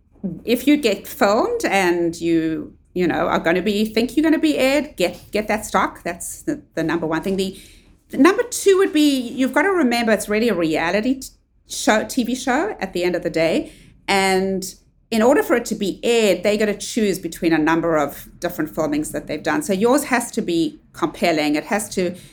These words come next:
you'll notice a lot of them have a human interest story. I think it's, you know, my, mine didn't have the dramatic human interest story of someone who's about to, you know, lose their house and, you know, really needs the investment. But, but that type of, um,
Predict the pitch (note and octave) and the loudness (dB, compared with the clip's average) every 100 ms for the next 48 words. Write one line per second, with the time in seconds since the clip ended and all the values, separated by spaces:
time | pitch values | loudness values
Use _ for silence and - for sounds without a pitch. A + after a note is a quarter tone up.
0 | - A#3 B3 A#3+ A#3+ G#3 G3+ G3+ G3 G3+ | 2 4 6 4 2 0 0 0 -2 -2
1 | F3+ - F3 F3+ E3 E3 E3 - C#3+ D3 | -6 -8 -6 -4 -4 -6 -10 -8 -6 -4
2 | D#3 G3 G3 F#3 - - _ _ _ G3 | -4 -6 -8 -8 -10 -18 _ _ _ 0
3 | F#3 F#3 F#3 G3 G3+ A#3+ G#3+ G#3 F#3+ - | 4 4 2 2 4 4 2 -2 -2 -2
4 | F3+ - E3+ F#3 F3 F3+ F#3 F3+ F3 G3 | -2 0 -2 0 0 4 2 2 -2 -2
5 | E3+ E3 D#3 E3 - D#3+ D3+ D3+ D#3 E3 | 2 0 -2 -8 -4 -4 -4 -4 -6 -6
6 | C#3+ D#3+ D3 - - - E3 C#3+ E2+ D3 | -8 -6 -8 -8 -14 -6 -2 -2 -4 -2
7 | E3 D3 C#3+ C#3 - C#3 D3 - D3+ G2+ | -2 0 -2 -2 -2 -2 -4 -2 -2 -2
8 | - - _ _ - E3+ E3+ F3 F3 E3 | -8 -12 _ _ -2 2 4 4 2 2
9 | D3+ D3+ D3 - D#3+ D#3 E3 F3 F3 - | 2 0 -2 -2 0 2 0 0 -4 -8
10 | - - F#3+ A3 A#3 - - A3+ A3 A3 | -14 -6 2 2 2 -2 -4 0 0 2
11 | G#3+ G3+ F#3+ F3+ E3+ E3+ | 0 0 -2 0 0 -2